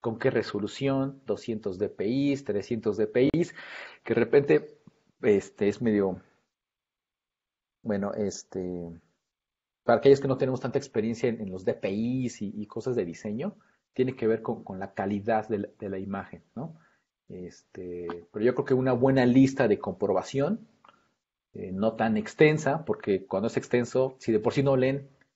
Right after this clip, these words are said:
cuando lo hacen extenso, de repente dicen, "Sí, sí, sí, sí, sí", ¿no? Eh, este, no sé, hacer un, algo mediático, pero, pero la lista de comprobación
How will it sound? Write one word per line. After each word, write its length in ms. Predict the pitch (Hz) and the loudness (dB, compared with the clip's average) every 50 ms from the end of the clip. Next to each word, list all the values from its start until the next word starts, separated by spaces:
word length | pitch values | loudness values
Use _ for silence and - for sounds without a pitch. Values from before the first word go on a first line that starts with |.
| _ _ _ _ | _ _ _ _
cuando 220 | - 98 98 104 107 | -10 -6 -4 -2 -2
lo 60 | 117 | 0
hacen 160 | 113 139 117 | 0 0 -2
extenso, 340 | 104 - - 120 113 - 135 | -2 -2 -4 -4 0 2 2
de 80 | 117 | 2
repente 300 | - - - - 117 110 | 2 0 0 -2 -4 -4
dicen, 180 | 120 107 120 110 | -4 -6 -6 -4
"Sí, 140 | - 180 180 | -2 0 2
sí, 120 | 175 170 | 2 2
sí, 120 | - 131 113 | 0 0 -2
sí, 100 | - 110 | -2 -4
sí", 240 | - 87 78 - - | -6 -6 -12 -12 -12
¿no? 220 | - - 202 - - | -10 -10 -10 -10 -12
Eh, 240 | - - 71 80 - _ _ _ _ _ _ _ _ _ _ _ _ _ _ - | -12 -12 -12 -12 -14 _ _ _ _ _ _ _ _ _ _ _ _ _ _ -12
este, 920 | - - 92 90 87 - - - _ - - 101 92 92 87 87 87 90 _ _ _ _ _ - | -10 -8 -8 -8 -10 -12 -16 -20 _ -12 -10 -8 -8 -8 -10 -12 -14 -16 _ _ _ _ _ -4
no 100 | 117 120 | -4 -2
sé, 140 | - - 107 | 2 4 4
hacer 220 | 98 - - 123 113 | 4 4 2 0 0
un, 220 | 117 - 123 117 | 0 -4 -6 -2
algo 220 | - 113 117 113 110 | 0 2 2 4 2
mediático, 520 | 101 92 90 87 80 - - - - - - - | 2 2 2 2 2 0 -2 -14 -16 -16 -12 -8
pero, 320 | - 92 95 87 90 - _ _ | -6 -4 -4 -6 -8 -10 _ _
pero 140 | - 110 107 | -4 0 2
la 100 | 110 110 | 4 4
lista 200 | 120 127 - 147 | 4 4 4 4
de 80 | 131 - | 4 4
comprobación 680 | 110 101 - 110 104 107 101 - - 143 156 170 | 2 -2 -2 0 0 0 0 0 -2 -2 -2 -4